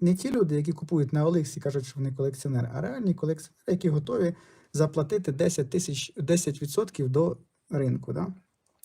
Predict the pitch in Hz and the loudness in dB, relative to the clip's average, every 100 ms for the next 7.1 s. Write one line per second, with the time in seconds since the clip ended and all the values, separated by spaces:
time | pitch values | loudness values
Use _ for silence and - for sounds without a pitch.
0 | - - - - 185 - - - _ _ | -20 -16 -4 -2 -2 -4 -20 -20 _ _
1 | - 151 165 - 208 185 214 269 196 147 | -2 -2 -2 -4 -2 0 0 2 2 2
2 | 175 214 190 185 - 147 170 175 135 127 | 0 -2 -2 -2 0 2 2 2 0 -2
3 | 131 131 165 262 202 - 147 143 147 143 | -2 -2 -2 -2 -2 0 0 0 0 0
4 | 180 151 - 156 180 135 - 151 135 143 | -2 -4 -6 -4 -2 -4 -4 -4 0 0
5 | 123 - - - - - 139 147 196 180 | 0 -2 -10 -16 -20 -4 2 4 6 6
6 | 147 180 190 151 147 156 156 - - 123 | 6 2 4 0 0 -2 -4 -4 -6 -4
7 | 120 | -6